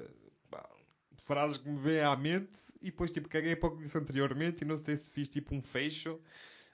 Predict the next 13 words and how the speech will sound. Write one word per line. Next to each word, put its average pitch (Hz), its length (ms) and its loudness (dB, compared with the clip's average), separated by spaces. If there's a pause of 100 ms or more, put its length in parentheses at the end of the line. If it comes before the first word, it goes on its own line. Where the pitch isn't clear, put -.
(120)
a 127 60 -6
conversa 139 520 0
ou 135 60 0
no 127 140 -4
tema, 139 360 -4
mas 135 220 -6
pronto. 117 400 -6
Epá, - 240 -4
em 139 80 -6
conclusão, 139 840 -2 (120)
you 127 180 -2
know, 123 360 -4 (800)
hum, 151 960 -6